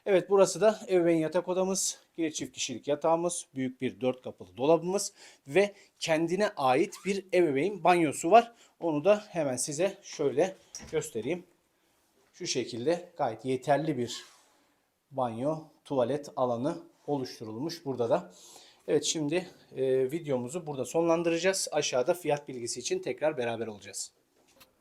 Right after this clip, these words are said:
Evet, tekrardan merhabalar. Evet, Didim Altınkum sahiline yakın üç artı bir villalardan bahsettik size. Örnek villamızı gösterdik. Fiyatı on dört milyon T L'ydi. Yanındaki ve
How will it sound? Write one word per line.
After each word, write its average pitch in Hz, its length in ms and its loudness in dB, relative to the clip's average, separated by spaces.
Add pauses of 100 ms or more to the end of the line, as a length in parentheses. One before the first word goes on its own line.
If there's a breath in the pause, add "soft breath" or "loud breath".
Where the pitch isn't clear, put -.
(880 soft breath)
Evet, 139 260 6
tekrardan 160 500 10
merhabalar. 156 540 10
Evet, 143 240 2
Didim 151 260 2
Altınkum 139 480 2
sahiline 131 420 4
yakın 135 420 2
üç 143 180 -6
artı 127 300 2
bir 131 140 -2
villalardan 120 540 4
bahsettik 113 460 -2
size. 127 200 0
Örnek 160 400 2
villamızı 135 400 0
gösterdik. 127 500 2
Fiyatı 127 280 -2
on 120 140 -2
dört 110 180 -4
milyon 110 300 -6
T 131 180 0
L'ydi. 127 280 0 (520 soft breath)
Yanındaki 147 760 4 (140)
ve 147 280 8